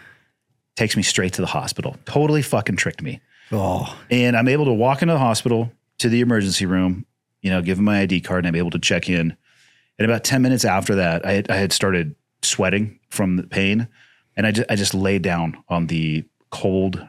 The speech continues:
Speaker 1: linoleum floor in the waiting room because it felt way better. So I'm in, like, the fetal position. And she told me this <laughs> afterwards.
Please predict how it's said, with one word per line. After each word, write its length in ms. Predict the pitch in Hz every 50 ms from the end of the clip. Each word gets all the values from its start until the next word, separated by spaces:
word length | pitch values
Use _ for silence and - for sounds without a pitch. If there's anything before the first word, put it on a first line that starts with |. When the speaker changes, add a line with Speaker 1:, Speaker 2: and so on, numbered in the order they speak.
| -
Speaker 1:
linoleum 520 | - 87 85 82 82 82 85 85 80 78 78
floor 360 | - - 87 85 78 71 -
in 100 | - 76
the 80 | 78 76
waiting 280 | 69 71 76 78 82 85
room 140 | 90 95 95
because 220 | 92 - 87 82 82
it 100 | 78 -
felt 280 | - - 82 78 76
way 160 | 73 76 73 71
better. 240 | 67 73 69 67 -
So 140 | - 107
I'm 100 | 110 127
in, 80 | 151 156
like, 180 | 165 151 120 -
the 80 | 120
fetal 320 | - - - 95 101 113 110
position. 540 | - 113 107 117 117 - - 135 143 139 135 - - - - - - - - _ _ _ _ _ _ -
And 100 | 104 -
she 100 | - 135
told 220 | - - 147 143
me 60 | 135
this 200 | 110 98 87 - 101
<laughs> 100 | - -
afterwards. 560 | - - - 107 90 76 - - - -